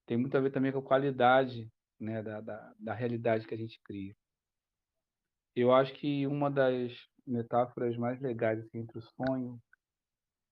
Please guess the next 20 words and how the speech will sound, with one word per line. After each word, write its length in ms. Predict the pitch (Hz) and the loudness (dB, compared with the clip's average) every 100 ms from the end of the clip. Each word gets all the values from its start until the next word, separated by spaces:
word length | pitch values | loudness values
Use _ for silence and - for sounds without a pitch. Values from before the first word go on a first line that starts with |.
| _ _ - - | _ _ -18 -6
que 60 | |
a 40 | 107 | -6
gente 400 | 110 113 110 - | -4 -6 -8 -10
sonha 320 | - 110 113 | -10 -6 -4
à 20 | |
noite, 520 | 107 110 113 113 - 113 _ _ _ _ _ _ _ - | -4 -4 -6 -8 -18 -20 _ _ _ _ _ _ _ -6
e 100 | 117 | -2
a 60 | |
nossa 300 | 117 113 120 | -2 0 0
vida, 420 | 101 104 123 127 113 | 0 -2 -4 -2 -4
né, 220 | 113 117 - _ | -6 -10 -16 _
é 180 | 110 101 - | -14 -12 -14
que 580 | - 117 117 113 110 110 - _ _ _ _ | -6 -2 0 0 -2 -8 -16 _ _ _ _
a 60 | 117 | -4
nossa 200 | 120 139 | -4 -2
percepção 600 | 135 120 135 - 127 131 | -4 -2 -2 0 -2 0
do 80 | 127 | 0
mundo 280 | 120 123 | 0 0
é 80 | 131 | -2
única. 420 | 165 113 110 - | -2 -4 -6 -14